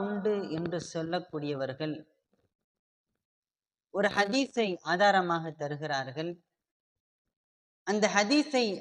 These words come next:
ஆராய்ந்து பார்க்கிற பொழுது, அது ஜும்ஆவுடைய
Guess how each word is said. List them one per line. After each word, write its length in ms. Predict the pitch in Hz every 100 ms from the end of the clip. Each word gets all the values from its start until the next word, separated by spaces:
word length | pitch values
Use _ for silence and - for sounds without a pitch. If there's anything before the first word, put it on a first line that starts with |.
| - _ _ -
ஆராய்ந்து 540 | 170 208 226 226 190
பார்க்கிற 460 | 170 170 175 - 151 139
பொழுது, 400 | 143 139 139 196 170 - _ _ _ _ _ _ _ _ _ _ _
அது 160 | 208 214
ஜும்ஆவுடைய 800 | 190 220 254 262 269 247 233